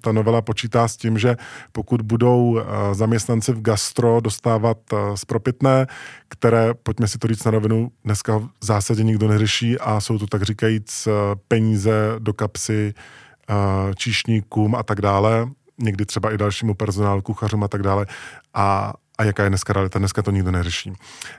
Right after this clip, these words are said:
A současná vláda, teda především ministerstvo financí, se snažilo tohle to nějakým způsobem, řekněme, podchytit a, a legalizovat. To znamená,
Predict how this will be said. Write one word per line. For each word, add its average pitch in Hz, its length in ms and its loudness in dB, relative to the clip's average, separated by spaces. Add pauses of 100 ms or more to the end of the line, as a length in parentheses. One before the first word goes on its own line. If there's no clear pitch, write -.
(220)
A 104 440 4
současná 123 520 2
vláda, 113 360 4
teda 117 380 2
především 110 460 -2
ministerstvo 110 440 0
financí, 110 400 -2
se 110 160 -4
snažilo 113 500 0
tohle 110 260 0 (100)
to - 80 -2
nějakým 110 320 0
způsobem, 113 580 -2 (500)
řekněme, 117 340 2 (180)
podchytit - 800 -2
a, 110 420 2 (160)
a 120 80 0
legalizovat. 101 680 2
To - 120 -8
znamená, 107 540 2